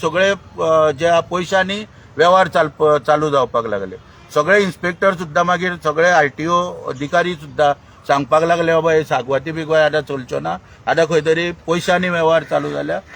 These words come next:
डिपार्टमेंटान तुमकां जर पयशे दिव-, येवन डिपार्टमेंटान कितें रेट आहा त्या प्रमाणे तुमकां तुमचो धंदो तुमी फुडें व्हरपाक जावो."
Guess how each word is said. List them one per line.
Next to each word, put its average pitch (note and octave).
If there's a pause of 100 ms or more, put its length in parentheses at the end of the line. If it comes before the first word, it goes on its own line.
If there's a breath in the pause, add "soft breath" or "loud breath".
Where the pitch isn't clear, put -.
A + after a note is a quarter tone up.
(140)
डिपार्टमेंटान D3+
तुमकां D3+
जर D#3
पयशे D#3
दिव-, D3+ (340)
येवन D#3+
डिपार्टमेंटान D3+
कितें D#3
रेट D#3+
आहा E3
त्या D#3+
प्रमाणे D#3+
तुमकां D#3+ (300)
तुमचो D#3+
धंदो D3
तुमी D#3+
फुडें C#3+
व्हरपाक A2+ (100)
जावो." F#2+